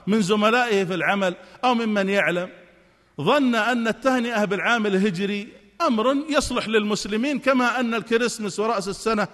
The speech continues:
الميلادية تصلح لغير المسلمين. هذا خطأ. ولو لم يكن في هذه التهنئة أيها الإخوة إلا شؤم التشبه بأعداء الله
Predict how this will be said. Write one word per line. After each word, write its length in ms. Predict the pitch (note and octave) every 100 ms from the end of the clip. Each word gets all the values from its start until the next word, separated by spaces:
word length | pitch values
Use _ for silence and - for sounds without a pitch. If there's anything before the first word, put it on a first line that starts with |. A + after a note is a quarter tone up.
| - - _ -
الميلادية 600 | B3+ A#3+ A3+ A3+ C4 B3+
تصلح 440 | G#3 A#3+ G#3+ G3
لغير 280 | F#3+ F3+ F#3
المسلمين. 580 | E3 D#3 - C#3 B2+ A2+ -
هذا 320 | B2+ E3 C#3
خطأ. 360 | A#2+ D3 - - - _ _ _ _ _ _ _ -
ولو 380 | E3 G3 C4+ C#4
لم 240 | A3+ A3
يكن 320 | G3+ A#3 A3+ G3+
في 180 | G3+
هذه 400 | F#3+ A3 A3 G3+
التهنئة 640 | F#3+ - A3+ G3+ G3 F3 E3+
أيها 260 | F#3 F3
الإخوة 300 | E3+ E3+ E3
إلا 360 | E3 A#3 G#3 F#3+
شؤم 420 | - C#4 D4 G#3
التشبه 600 | F3+ - F3 A#3 F3 E3
بأعداء 640 | D3 F#3 F#3+ D3+ G3+ B3 G#3+
الله 340 | G3 G3 E3